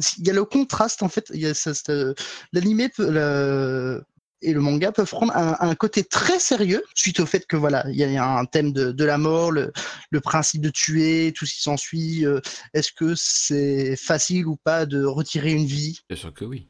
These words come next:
Speaker 1: De, voilà, d'enlever une vie à quelqu'un. Euh, il y a tout le contexte aussi autour des, des assassinats, parce que ils ont,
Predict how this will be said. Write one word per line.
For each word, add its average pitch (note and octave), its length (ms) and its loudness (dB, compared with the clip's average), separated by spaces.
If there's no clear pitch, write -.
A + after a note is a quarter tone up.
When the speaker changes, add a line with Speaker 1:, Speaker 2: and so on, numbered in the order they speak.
Speaker 1:
De, C#3+ 100 -2
voilà, C#3 340 0
d'enlever D3+ 260 0
une D3+ 80 2
vie D3 140 0
à D3 60 2
quelqu'un. D3 440 -2
Euh, C#3 640 2
il C#3 80 0
y D#3 60 4
a D#3 40 2
tout A3+ 200 0
le G3+ 40 -6
contexte - 460 0
aussi E3+ 300 0
autour D#3 320 0
des, C#3 440 2
des C3 160 -4
assassinats, D3 540 0
parce D3+ 140 0
que D3 100 -4
ils C#3 260 -2
ont, D#3 200 2